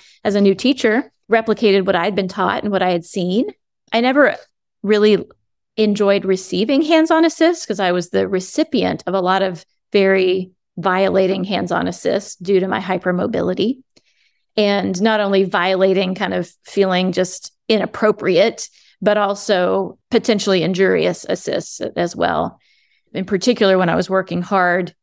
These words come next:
learning about my hypermobility, working hard to set boundaries in my body and to feel a sense of containment in my body. And teachers would just nonchalantly come up and just push me past those boundaries just because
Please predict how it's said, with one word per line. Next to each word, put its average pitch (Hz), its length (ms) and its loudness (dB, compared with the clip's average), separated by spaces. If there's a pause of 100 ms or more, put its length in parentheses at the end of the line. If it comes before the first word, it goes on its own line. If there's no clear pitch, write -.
(420)
learning 196 320 0
about 185 160 -2
my 180 100 -2
hypermobility, 190 720 2
working 190 360 0
hard 190 160 -2
to 190 60 -4
set - 340 -4
boundaries 180 440 0
in 175 140 -4
my 170 120 -4
body 190 500 -2 (100)
and 175 120 -6
to 180 60 -2
feel 190 640 0 (220)
a 190 40 -6
sense 185 240 -8
of 180 140 -8
containment 185 560 -4
in 185 80 -2
my 180 120 0
body. 190 360 2
And 190 160 0
teachers 190 340 -4
would 185 120 -2
just 185 340 -4 (300)
nonchalantly 240 760 4
come 190 220 -2
up 185 160 0
and 180 100 0
just 180 260 -6 (160)
push 262 240 0
me 226 120 4
past 220 480 -2
those 196 180 0
boundaries 220 460 2
just 190 180 -6
because 180 420 -2